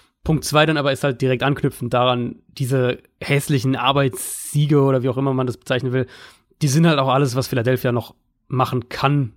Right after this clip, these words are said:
im Moment. Und, ähm, ich habe keine Ahnung, ob Philadelphia so gegen Dallas gewinnen kann. Tendenz eher Richtung Nein. Anders formuliert, die Eagles können diese Spiele auf diese hässliche Art nur gewinnen, wenn der Gegner es halt auch zulässt.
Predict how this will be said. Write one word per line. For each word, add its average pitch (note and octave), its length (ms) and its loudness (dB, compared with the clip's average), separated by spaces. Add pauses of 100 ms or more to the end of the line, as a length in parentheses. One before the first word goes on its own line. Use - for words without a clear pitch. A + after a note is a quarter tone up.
(100)
im C3+ 140 -2
Moment. A#2 300 -2
Und, B2 260 -4 (160)
ähm, A#2+ 460 -2 (640)
ich D#3+ 100 4
habe E3 160 0
keine D#3 240 0
Ahnung, D#3 180 2
ob D3+ 100 -4
Philadelphia C#3+ 400 0
so C#3+ 320 2 (420)
gegen C3+ 260 0
Dallas C3+ 300 2
gewinnen D3+ 360 0
kann. G3 360 -2 (600)
Tendenz C#3+ 400 2
eher D3+ 200 2
Richtung B2+ 320 -2
Nein. E3+ 400 2 (800)
Anders E3 300 0
formuliert, D#3 320 2
die D#3+ 80 -4
Eagles F3+ 240 0
können D#3+ 380 0 (640)
diese C#3 260 0
Spiele E3 600 0 (420)
auf C#3 120 -6
diese C#3 180 -2
hässliche D3 420 0
Art D#3+ 240 0
nur D3+ 120 2
gewinnen, C#3+ 280 2
wenn C3+ 120 0
der C3 100 2
Gegner C3 240 -2
es - 120 -6
halt C3 120 -2
auch C#3 200 -4
zulässt. C3+ 600 -2